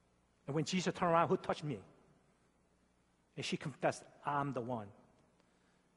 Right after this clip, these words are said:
And what Jesus, what did Jesus say? He said, "Your faith has healed you." The way of her thinking is equal to her faith. You know,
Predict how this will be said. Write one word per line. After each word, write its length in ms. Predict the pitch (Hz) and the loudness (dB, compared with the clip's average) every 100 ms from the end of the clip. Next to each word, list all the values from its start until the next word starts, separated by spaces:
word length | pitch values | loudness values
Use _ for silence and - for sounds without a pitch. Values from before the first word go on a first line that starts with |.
| - | -8
And 100 | 135 | -4
what 140 | 151 | -4
Jesus, 260 | - 170 202 - | -4 -4 -6 -10
what 160 | 139 156 | -6 -4
did 160 | 170 - | -4 -4
Jesus 260 | 151 175 | -4 -4
say? 220 | - 202 | -4 -4
He 120 | 185 131 | -4 -6
said, 200 | 139 113 | -6 -2
"Your 140 | 143 | -2
faith 680 | - - - 165 120 - - - - _ _ - | -4 -2 2 2 0 -14 -20 -20 -20 _ _ -8
has 180 | 127 | -6
healed 480 | - - - 147 113 | -6 -6 -2 -2 -4
you." 220 | 107 117 - - _ _ _ _ _ _ _ _ _ _ _ _ _ _ _ _ _ _ _ - | -8 -8 -10 -20 _ _ _ _ _ _ _ _ _ _ _ _ _ _ _ _ _ _ _ -6
The 100 | 156 | -2
way 320 | 123 196 233 - | 4 4 4 2
of 160 | 160 135 | 0 0
her 160 | 127 - - | -2 -6 4
thinking 460 | 233 247 269 269 247 - - - _ _ _ _ _ _ _ _ _ | 4 6 0 0 -4 -12 -20 -20 _ _ _ _ _ _ _ _ _
is 100 | 131 - | -10 -4
equal 300 | 185 214 202 | 2 6 4
to 340 | - 208 202 - - - - - _ _ _ _ | 4 -4 -4 -10 -20 -20 -20 -20 _ _ _ _
her 120 | 170 | -2
faith. 640 | - - - - - - - _ _ _ _ _ _ _ _ _ _ _ _ - _ _ _ - | 0 0 -4 -4 -12 -12 -14 _ _ _ _ _ _ _ _ _ _ _ _ -20 _ _ _ -4
You 80 | 226 | 6
know, 240 | 285 214 | 8 8